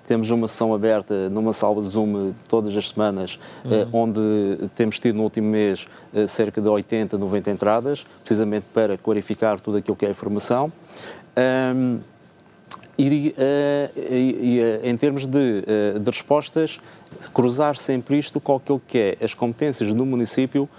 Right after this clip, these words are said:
Speaker 1: relativamente à aplicação das verbas. Um euro ou um milhão de euros aplicado num concelho tem que ter parecer positivo do, do município.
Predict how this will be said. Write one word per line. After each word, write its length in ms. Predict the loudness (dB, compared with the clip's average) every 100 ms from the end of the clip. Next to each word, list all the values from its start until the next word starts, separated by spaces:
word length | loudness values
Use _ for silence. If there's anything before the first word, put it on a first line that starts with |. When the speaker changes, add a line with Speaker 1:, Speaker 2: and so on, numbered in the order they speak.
| -20 -4
Speaker 1:
relativamente 760 | 0 0 0 -2 0 -2 -2 0
à 60 |
aplicação 520 | 0 -2 -2 -2 -2 -2
das 100 | 0
verbas. 480 | -2 -2 -6 -12 -2
Um 180 | 0 2
euro 260 | 2 2
ou 60 | 0
um 20 |
milhão 260 | 0 -2 0
de 80 | 0
euros 280 | 0 -2 -4
aplicado 420 | -4 -2 0 0
num 140 | -2
concelho 560 | -6 -4 0 0 0 -4 -8 -20 -20 -6 -2
tem 140 | -2
que 100 | 0
ter 140 | -2
parecer 320 | -2 -4 -4 -4
positivo 480 | -4 -4 -2 -2
do, 200 | 0 -2
do 100 | 0
município. 560 | -2 -2 -2 -4 -6 -14